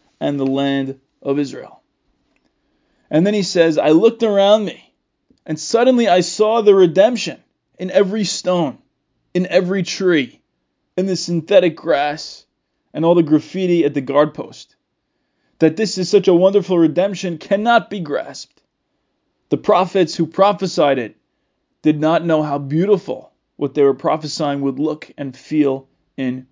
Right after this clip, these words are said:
reality." What an unbelievable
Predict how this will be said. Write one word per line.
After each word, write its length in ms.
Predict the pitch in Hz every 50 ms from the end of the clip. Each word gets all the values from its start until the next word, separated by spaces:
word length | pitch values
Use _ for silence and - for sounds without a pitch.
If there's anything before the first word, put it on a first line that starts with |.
| _ -
reality." 600 | - - 131 123 127 127 127 127 131 120 - - _ _ _ _ _ _ _ _ _ _ _ _ _ _ _ _ _ _ _ _ _ _ _ _ _ _ _ _ _ _ _ _ _ _ _ _ _ _ _ _ _ _ _ _ _ _ _ _ - -
What 300 | 143 151 175 220 233 220
an 100 | 190 165
unbelievable 920 | - 190 208 202 175 175 160 160 170 165 156 156 151 147 143 135 135 131